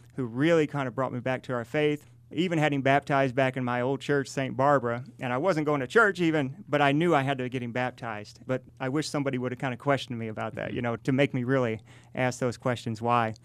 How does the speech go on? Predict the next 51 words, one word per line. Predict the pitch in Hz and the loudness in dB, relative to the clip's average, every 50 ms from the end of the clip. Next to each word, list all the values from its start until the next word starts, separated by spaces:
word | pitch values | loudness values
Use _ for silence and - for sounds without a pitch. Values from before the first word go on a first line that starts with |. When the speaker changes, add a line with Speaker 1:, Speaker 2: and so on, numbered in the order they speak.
| - - - - - - - - - | -20 -20 -20 -20 -20 -20 -20 -18 -8
Speaker 1:
But | 127 123 135 131 127 - | 0 4 4 4 4 2
a | 135 131 | -2 -2
lot | 127 127 131 143 147 | 2 4 4 4 4
of | 151 | 4
friends | - - 156 147 147 147 147 143 135 - | 0 0 2 2 4 4 2 0 -2 -6
in | - 139 131 123 120 | -6 -6 -4 -4 -6
Vancouver, | - 113 127 127 120 113 - 135 127 127 | -6 -4 -4 -4 -2 -2 -2 -2 -2 -2
Washington | 120 123 127 123 - - 139 127 123 | -2 0 -2 -2 -2 -6 -6 -4 -4
there | 123 127 123 127 123 127 135 - | -2 -2 -4 -4 -6 -6 -10 -8
got | - 123 120 123 120 | -4 0 0 0 0
us | 123 123 - | -2 -4 -6
involved | 127 120 110 123 120 123 120 117 | -6 -4 -2 -2 -2 -2 -2 -4
in | 123 117 | -6 -6
our | 117 110 | -6 -6
faith, | - - 127 123 123 123 123 120 | -6 -4 -2 -2 0 -2 -4 -6
started | - - - 127 127 120 123 | -6 -4 -2 -2 -2 -2 -2
asking | 120 117 113 - - 120 | -4 -4 -6 -8 -10 -10
questions. | - - 127 120 117 120 - 123 120 120 - - - - - - | -4 -2 -2 -2 -2 -4 -6 -8 -8 -8 -10 -18 -20 -18 -8 -4
We | 131 123 | -2 -2
were | 117 117 117 | -2 -2 -4
exploring | 113 - - - 139 139 139 139 | -4 -6 -4 -2 2 2 2 2
different | 127 143 135 - 143 - | 0 -2 -2 -4 -6 -6
churches. | - - 139 139 131 143 127 - | -2 0 0 0 0 -4 -6 -4
I | 117 110 | -6 -6
really | 120 123 131 139 143 139 | -4 -2 -2 0 0 0
wasn't | 143 139 127 147 - | 0 -2 -4 -6 -8
sure | - - 143 | -4 -4 -4
if | 139 - | -2 -2
it | 143 127 | -2 -2
was | 127 127 | -4 -6
Catholic | - - - 135 135 135 - 147 135 | -4 2 4 4 4 4 2 -2 -2
or | 139 135 | -2 0
not. | 135 139 139 135 - - - - - - - - - | 0 2 0 0 -2 -8 -20 -20 -20 -20 -20 -18 -8
And | - 127 127 127 123 | -4 -2 0 2 4
then | 135 147 151 151 | 4 4 4 6
Pope | - 147 147 135 | 4 4 4 4
John | 135 143 139 139 | 4 4 4 4
Paul | 127 135 135 131 | 2 2 0 0
the | 131 | 0
Second | 131 - 131 113 - 120 | -2 -2 -4 -4 -4 -6
died. | 117 117 113 113 - 143 143 - - - - - - - | -6 -6 -6 -6 -8 -12 -14 -16 -20 -20 -20 -20 -12 -8
And | 123 123 117 113 | -6 -6 -4 -4
I | - 127 127 | -4 -6 -6
just | 123 120 135 131 131 - | -4 -2 -4 -4 -4 -4
seen | - 156 147 139 131 | -4 -2 0 0 0
his | 123 120 120 113 117 | -2 -2 -4 -6 -6
funeral | - - 139 131 123 117 113 | -6 -4 -2 -2 -2 -4 -4
mass, | 107 120 131 139 139 139 139 139 135 - - - - | -4 -2 -2 0 0 0 0 -2 -4 -6 -12 -10 -6
everything | 147 151 143 147 135 - 139 127 123 | -4 -4 -4 -4 -6 -6 -6 -6 -6
like | 123 117 113 - | -6 -8 -8 -4
that. | 135 139 139 139 131 | -2 0 0 0 0